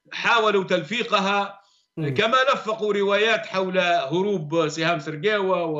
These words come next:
Speaker 1: وسقوطها من
Speaker 2: لكن
Speaker 1: البلكونة
Speaker 2: هذه المرة
Speaker 1: وغيرها.
Speaker 2: كانت هناك استجابة، أستاذ عبد الله، سريعة من، آه، سلطات الحكومة الموازية في، التابعة لحفتر في بنغازي، آه، أصدروا بيان وقالوا بأن، آه،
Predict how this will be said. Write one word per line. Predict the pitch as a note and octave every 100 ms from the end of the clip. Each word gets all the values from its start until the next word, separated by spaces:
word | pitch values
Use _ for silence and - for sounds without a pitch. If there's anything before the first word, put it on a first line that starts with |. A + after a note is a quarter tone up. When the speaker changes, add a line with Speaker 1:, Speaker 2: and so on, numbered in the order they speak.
| D3 C#3 C3+ - - _
Speaker 1:
وسقوطها | - E3+ G3 F#3 D#3
من | D#3+ D#3+
Speaker 2:
لكن | D#3 G3+ G#3+
Speaker 1:
البلكونة | G#3 G#3+ F3
Speaker 2:
هذه | G#3+ G#3
المرة | G#3 A3
Speaker 1:
وغيرها. | A#3 F#3+
Speaker 2:
كانت | A3+ G#3
هناك | G3+ A3 G#3+
استجابة، | F3 - E3 D#3+ G#3+ D#3+ D3+ C#3+
أستاذ | C#3 - D#3+
عبد | D3+ D3
الله، | F3+ E3+
سريعة | D3+ F3 G3 F#3 D3
من، | C#3+ C#3+ C#3+
آه، | C#3 C3+ C3 - D3 C3+
سلطات | D3 D3+ C#3 F3 E3+
الحكومة | D3+ D#3+ D#3 E3+ D#3
الموازية | C#3+ D#3 E3+ C#3+ C#3+ C3+ C3 - - - - _
في، | D#3 D3 D3+
التابعة | C#3 G#3 G3+ E3+
لحفتر | E3+ - G3+ -
في | D3 D3
بنغازي، | C#3+ D3 F#3+ D3+ F#3 G#3+ G3
آه، | D#3+ E3 - F3 G3
أصدروا | - F3 E3
بيان | D3 C#3+ D#3+ F#3
وقالوا | F#3+ F3+ F3 E3+ D3+
بأن، | D#3 D#3 D#3
آه، | D3+